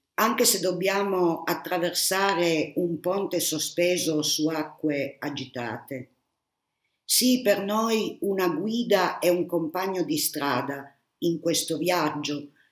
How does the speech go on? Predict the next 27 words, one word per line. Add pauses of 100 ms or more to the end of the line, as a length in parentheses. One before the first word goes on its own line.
(140)
che
non
abbiamo
mai
percorso
prima. (1000)
Facci
sentire
la
tua
voce
che
ci
invita
a
continuare
a
camminare, (640)
ad
andare
avanti. (800)
Fa
che
non
guardiamo
in
basso